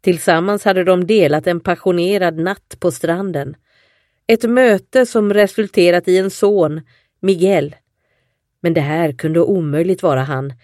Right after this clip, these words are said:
Den man hon träffat var halvvägs runt jordklotet vid det här laget, på okänd plats. "Vi ger honom sex påsar blod genast",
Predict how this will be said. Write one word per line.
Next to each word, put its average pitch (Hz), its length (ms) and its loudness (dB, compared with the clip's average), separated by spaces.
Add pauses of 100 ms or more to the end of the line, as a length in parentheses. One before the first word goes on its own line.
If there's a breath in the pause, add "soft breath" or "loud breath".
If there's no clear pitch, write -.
(480)
Den 180 380 4
man 185 340 2
hon 214 280 0
träffat 196 520 0
var 165 60 -2
halvvägs 180 680 0
runt 175 240 0
jordklotet 196 960 -2
vid 175 80 0
det 170 40 0
här 165 160 0
laget, 170 460 -2 (420 soft breath)
på 320 100 2
okänd 208 580 -2
plats. - 540 -10 (1040)
"Vi 214 140 0
ger 269 300 2
honom 269 320 0
sex - 420 -4
påsar 262 360 0
blod 202 440 -6
genast", 180 720 0